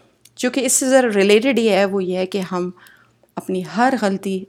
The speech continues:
अपने हर failure से कुछ ना कुछ सीखें ताकि वो repeat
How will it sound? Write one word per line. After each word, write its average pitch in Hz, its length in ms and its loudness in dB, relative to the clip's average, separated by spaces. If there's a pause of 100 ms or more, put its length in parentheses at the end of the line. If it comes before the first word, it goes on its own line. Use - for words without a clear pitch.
अपने 170 340 -6
हर 185 280 -4
failure 180 420 -4
से 175 360 -6 (180)
कुछ - 260 -8
ना 175 60 -6
कुछ 170 220 -10
सीखें - 460 -4 (260)
ताकि 175 260 -6
वो 180 140 -4
repeat 185 420 -2